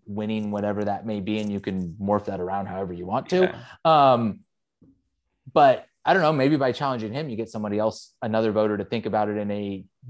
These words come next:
Speaker 1: different, more nuanced way. And so we get better voting out of that.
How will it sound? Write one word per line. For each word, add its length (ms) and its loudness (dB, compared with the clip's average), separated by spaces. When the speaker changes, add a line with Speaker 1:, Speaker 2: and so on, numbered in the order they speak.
Speaker 1:
different, 520 2
more 220 2
nuanced 480 0
way. 360 -2
And 160 -2
so 640 4
we 120 -6
get 160 -2
better 160 -6
voting 300 -6
out 120 -10
of 60 -16
that. 180 -18